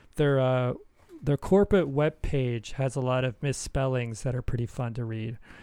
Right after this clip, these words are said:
Um, but, um, like, historical items, historical is spelled with a Y.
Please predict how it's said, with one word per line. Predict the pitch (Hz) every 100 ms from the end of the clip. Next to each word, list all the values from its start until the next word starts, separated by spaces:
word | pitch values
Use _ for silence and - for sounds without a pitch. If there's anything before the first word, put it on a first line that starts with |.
| - - - 147
Um, | 139 135 131 127 123
but, | 143 143 156
um, | 143 139 139 - - _ -
like, | 143 - - - - _
historical | - 143 - 165 160 170 165 151
items, | 139 143 160 175 -
historical | 139 - - 147 147 147 127
is |
spelled | - - 131 135
with | 123
a | 120
Y. | 110 117 117 123 131 143